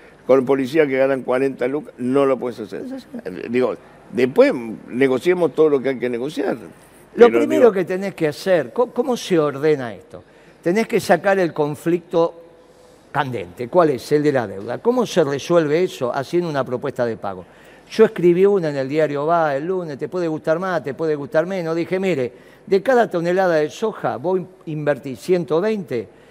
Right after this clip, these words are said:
Speaker 2: cobrás trescientos treinta y tres, de los cuales descontás doce por el fobin, etcétera, puerto y comercialización, te quedan trescientos veinte. Ponés ciento veinte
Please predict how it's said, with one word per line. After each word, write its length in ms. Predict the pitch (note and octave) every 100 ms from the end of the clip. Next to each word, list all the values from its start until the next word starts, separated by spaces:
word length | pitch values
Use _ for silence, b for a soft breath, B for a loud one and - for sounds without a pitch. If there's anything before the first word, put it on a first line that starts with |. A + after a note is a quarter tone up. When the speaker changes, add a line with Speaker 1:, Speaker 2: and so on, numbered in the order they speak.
| B B B -
Speaker 2:
cobrás 440 | E3 F3 G#3 -
trescientos 800 | E3+ D#3 - - A3 A3+ - C#3+
treinta 300 | C#3+ D3+ D3
y 60 | C#3+
tres, 200 | G3+ G3+
de 80 |
los 140 | C3+ B2
cuales 280 | E3+ E3 C#3
descontás 560 | C3 C3+ C3 E3 D3+
doce 440 | F3 G3+ - D3 A#2+
por 200 | A#2 A#2+
el 80 |
fobin, 540 | A2+ D#3+ D#3+ D3+ A#2+ A2+
etcétera, 520 | B2 E3+ E3 A#2+ A#2 A#2+ - -
puerto 460 | E3 D#3 - C3
y 40 | A#2+
comercialización, 760 | C3 C3 B2 D3 C#3 D#3 G#3+
te 120 | D#3
quedan 220 | C3+ E3 D3+
trescientos 380 | C#3+ B2 G2+
veinte. 120 | G#2+ - B B B -
Ponés 300 | G#3+ C4 -
ciento 340 | G#3+ G3 G#3+
veinte 460 | B3+ C4 A3+ G#3+